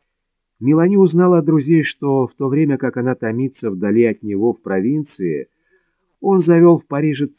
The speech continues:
целых две любовных связи. Охваченная жгучей ревностью женщина принялась забрасывать негодующими письмами Мари Дарваль и Бель,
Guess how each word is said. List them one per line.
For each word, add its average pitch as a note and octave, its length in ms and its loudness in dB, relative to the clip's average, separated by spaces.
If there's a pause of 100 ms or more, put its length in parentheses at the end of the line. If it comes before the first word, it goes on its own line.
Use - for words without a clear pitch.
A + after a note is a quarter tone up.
(140)
целых E3+ 500 0
две G#2+ 300 0
любовных C#3 520 -2
связи. E2+ 600 -8 (1120)
Охваченная C#3 880 -2 (540)
жгучей C#3+ 680 -2
ревностью D3 600 0
женщина B2+ 600 0
принялась B2 500 0
забрасывать C3+ 640 -4
негодующими B2+ 720 -2
письмами C#3 580 -6
Мари A2+ 380 0
Дарваль B2 580 -2
и C3 100 -6
Бель, A#2+ 480 -2